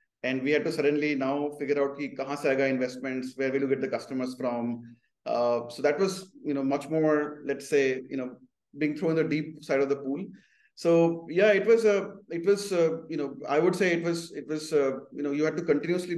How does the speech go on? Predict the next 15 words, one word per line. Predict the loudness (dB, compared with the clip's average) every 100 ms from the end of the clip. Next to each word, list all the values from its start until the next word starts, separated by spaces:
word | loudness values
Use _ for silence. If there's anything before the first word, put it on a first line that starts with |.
| -6
be | 0
on | 0 2
the | 0
button | 0 -2 -4 -2
to | -4
execute. | -4 -12 -12 -10 -4
Otherwise, | 0 2 2
क्या | 2 0
है | -2
कि | -6 -10 -14 _ _ _ _
startup, | -2 0 2 -2 -4 -14 -4
uh, | 0 0
fail | 0 0 2 2
very | 2
quickly. | 0 -6 -8 -14